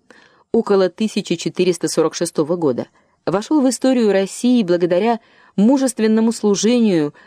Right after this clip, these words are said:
духу православия и самостоятельности церкви, прежде всего новгородской. Одной из великих его забот стало составление титула повестей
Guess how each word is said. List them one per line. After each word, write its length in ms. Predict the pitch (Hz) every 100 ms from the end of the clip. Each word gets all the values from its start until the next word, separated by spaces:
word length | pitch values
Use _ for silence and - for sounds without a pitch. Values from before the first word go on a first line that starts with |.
| _ -
духу 340 | 170 208 -
православия 800 | 170 160 151 - 156 214 220 214
и 340 | 214 196 185
самостоятельности 1040 | 175 - 185 - 160 139 147 - 156 151 -
церкви, 540 | 180 220 143 - 127 - _ - _
прежде 340 | 160 160 165
всего 300 | 196 - 196
новгородской. 680 | 185 185 214 170 - - - _ _ _ _ _ _ _ _ _ _ _ _ -
Одной 340 | 175 208 302
из 100 | 302
великих 420 | 240 240 247 233 233
его 160 | 208
забот 380 | 202 196 196 262
стало 300 | - 190 185
составление 840 | 175 165 - 156 170 247 240 254 240
титула 580 | - - 240 - 254 240
повестей 840 | 233 214 214 - - 160 139 117